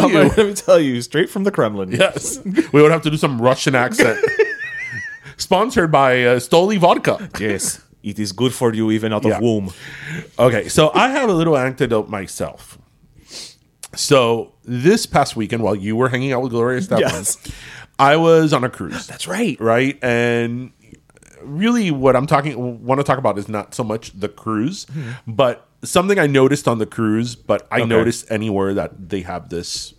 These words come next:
Speaker 2: situation in. So there I am in the buffet of the cruise,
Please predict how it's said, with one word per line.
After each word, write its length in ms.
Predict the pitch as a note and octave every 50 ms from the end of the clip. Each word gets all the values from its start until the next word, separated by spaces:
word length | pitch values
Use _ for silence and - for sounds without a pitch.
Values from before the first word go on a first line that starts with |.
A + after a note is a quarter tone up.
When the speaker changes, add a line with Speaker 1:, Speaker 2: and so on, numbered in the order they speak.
| _ _
Speaker 2:
situation 580 | - - G#2+ F2+ - F#2 D2+ E2+ - - D2 B1+
in. 180 | - - - - - - - - - - - - - - -
So 480 | - - G3+ G3+ F#3+ F#3 E3 - - - - _ _ _ _ _ _ _ _ _
there 260 | - C#3 C#3+ G3 A3
I 100 | D4+ D#4 C4+
am 580 | E3 C#3+ C3 A#2+ A#2 B2 A#2 A#2 B2 A#2+ A#2+ - _ _ _ _ _ _ _ _ _
in 160 | C#3 C#3 C3+
the 100 | C#3 C#3+
buffet 420 | C#3 E3+ B2+ A#2 - A#2 A2 A2+
of 100 | A#2+ A#2
the 80 | B2 B2
cruise, 580 | - - A2+ G2 D2 C#2 F#2+ A#2+ A#2+ - -